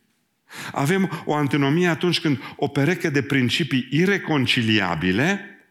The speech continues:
coexistă, ambele fiind incontestabile.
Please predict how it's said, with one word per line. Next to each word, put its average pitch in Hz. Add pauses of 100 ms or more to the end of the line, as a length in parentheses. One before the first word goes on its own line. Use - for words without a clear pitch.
(260)
coexistă, 214 (220)
ambele 202
fiind 202
incontestabile. 208